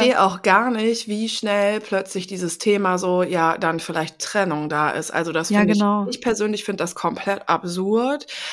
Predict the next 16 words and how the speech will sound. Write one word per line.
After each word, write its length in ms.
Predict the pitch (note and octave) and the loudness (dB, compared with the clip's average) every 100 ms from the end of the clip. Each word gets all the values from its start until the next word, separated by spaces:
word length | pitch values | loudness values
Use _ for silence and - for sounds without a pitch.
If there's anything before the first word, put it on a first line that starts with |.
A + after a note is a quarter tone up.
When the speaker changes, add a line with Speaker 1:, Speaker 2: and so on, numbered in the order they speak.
| - | -2
Speaker 1:
Also, 200 | F#3+ F3+ | 0 2
Speaker 2:
Mhm. 20 | |
Speaker 1:
auch 220 | F#3+ G3+ | 2 0
wenn 140 | G#3 F#3+ | -2 -4
ihr 160 | F#3 | -2
jetzt 320 | F3 E3+ E3+ - | -2 -2 -6 -8
dreiunddreißig 680 | F3+ D#3+ E3+ F3 A3+ A#3+ | -4 -2 -2 -6 -6 -8
seid, 220 | - E3+ - | -4 -4 -2
ihr 100 | F3 | -4
seid 280 | F3+ F3 - | -2 -4 -2
erst 340 | F3 F3+ F#3 | 0 0 -2
seit 220 | F3 D#3+ | -4 -6
zwei 240 | - F#3 F3 | -2 0 2
Jahren 240 | E3+ D#3+ | 0 -2
zusammen 500 | D#3+ E3 E3+ D#3 D3+ | -6 -4 -2 -2 -2
so. 340 | D3+ A2+ B2 | -4 -2 -2